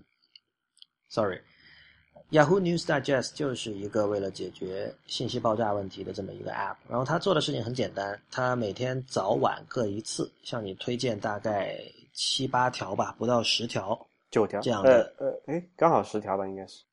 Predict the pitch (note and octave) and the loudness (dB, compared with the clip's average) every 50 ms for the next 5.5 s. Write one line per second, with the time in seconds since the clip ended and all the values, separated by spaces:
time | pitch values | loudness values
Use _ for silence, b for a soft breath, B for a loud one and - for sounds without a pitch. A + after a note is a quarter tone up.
0 | _ _ _ _ - - E3 D3+ B2 A2+ - A2+ A2 A2+ F#2+ F#2+ F#2+ - G#2 F#2+ | _ _ _ _ 2 6 6 6 6 6 2 -2 -4 -4 -6 -6 -4 -4 -4 -4
1 | - - B2 A2+ G#2 G#2 G2+ G2 - G#2+ - G2 F#2 F2+ F2 E2 E2 E2 - - | -2 -2 -2 -2 -2 -4 -6 -4 -6 -8 -6 -6 -6 -6 -8 -10 -12 -6 -4 0
2 | - C#3+ C3 A2 G2+ G#2+ A#2+ - _ - A#2+ A2+ C3 C3+ B2+ A2+ G#2 A#2 B2+ C3+ | 0 2 2 2 0 -2 -4 -8 _ -6 -2 0 0 0 0 0 0 0 0 0
3 | - D#3+ D#3 C#3 C3 C3+ C3 C3 C3 C3 B2 G2 F2+ G2 - B2+ A#2+ A2 A#2 B2 | 2 2 2 2 2 2 0 0 0 0 0 -2 -2 -4 -6 -6 -4 -2 0 0
4 | A2+ G2 F2+ F#2 G2 G2+ G#2+ G2+ G2 F#2+ F#2+ F#2+ _ _ _ _ _ _ _ _ | 0 0 0 -2 -4 -2 -2 -2 0 -2 -4 -6 _ _ _ _ _ _ _ _
5 | _ _ _ _ _ _ _ - C3 A2 | _ _ _ _ _ _ _ -4 -4 -4